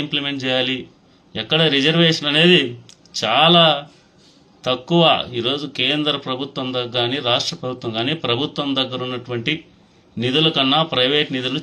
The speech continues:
చాలా ఎక్కువైపోయాయి. ప్రభుత్వం దగ్గర చాలా తగ్గిపోయింది వారి ఇన్కమ్. ఇటువంటి సందర్భంలో ఇంకా వర్గీకరణ అని చెప్పి,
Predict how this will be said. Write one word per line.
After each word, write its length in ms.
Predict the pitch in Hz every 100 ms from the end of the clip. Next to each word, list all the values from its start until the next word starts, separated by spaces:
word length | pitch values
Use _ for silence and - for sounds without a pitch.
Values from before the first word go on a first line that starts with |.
| 120
చాలా 220 | 113 131 127
ఎక్కువైపోయాయి. 680 | - 123 110 107 101 110 175 - - _ -
ప్రభుత్వం 400 | 120 151 160 147 139
దగ్గర 180 | 139 151 127
చాలా 200 | 123 143 135
తగ్గిపోయింది 500 | 117 117 - 117 107
వారి 120 | 104 98
ఇన్కమ్. 240 | 98 90 - - - - _ -
ఇటువంటి 280 | 113 143 156 147
సందర్భంలో 600 | 139 151 139 147 143 147 110 - - _ _ _ _ -
ఇంకా 280 | 120 143 139 104 - _ _ - _ _ _ _ 113
వర్గీకరణ 560 | 117 135 139 131 127 131
అని 100 | 127
చెప్పి, 260 | 120 131